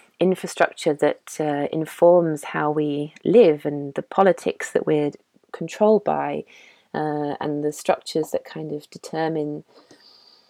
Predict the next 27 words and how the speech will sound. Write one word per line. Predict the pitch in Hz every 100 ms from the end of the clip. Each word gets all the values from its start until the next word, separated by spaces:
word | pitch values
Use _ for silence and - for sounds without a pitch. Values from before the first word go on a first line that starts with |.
| _ _
success | - - - 220 180 -
and | 151 151
who | 156
gets | - -
paid | - 214 175 156 147
and | 147 143 143 143 - - -
how | - 165 151 151
the | 160
world | 165 180 175
works, | 147 135 - -
they | 170
are | 180
invisible, | 180 170 247 175 - - -
and | 170 156
that | 147 - _ _ _
controls | - 165 - 175 175
our | 151 143
life. | 160 156 - - - _
So | -
it | 190
was | 202 -
also | 196 - 202
this, | 190 160 - -
like, | 170 -
huge | - - - 196 196 -
disconnect | 214 - - 190 156 - -
between | - - 156 151 151